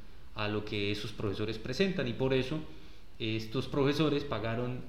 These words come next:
en una coautoría entre ellos doscientos dólares por cada artículo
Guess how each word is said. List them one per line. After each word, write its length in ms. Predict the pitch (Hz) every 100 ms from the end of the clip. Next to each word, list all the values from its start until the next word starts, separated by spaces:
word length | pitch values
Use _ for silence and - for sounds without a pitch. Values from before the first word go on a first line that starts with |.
| -
en 420 | 110 107 101 98 - - -
una 260 | 117 127 127
coautoría 800 | 135 131 131 143 139 127 135 135 -
entre 520 | 110 107 101 101 110
ellos 360 | 135 123 135 - -
doscientos 720 | 117 117 107 139 127 120 120
dólares 480 | 113 113 113 113 110 -
por 160 | 104 -
cada 300 | 101 98 98 -
artículo 520 | 98 - 107 95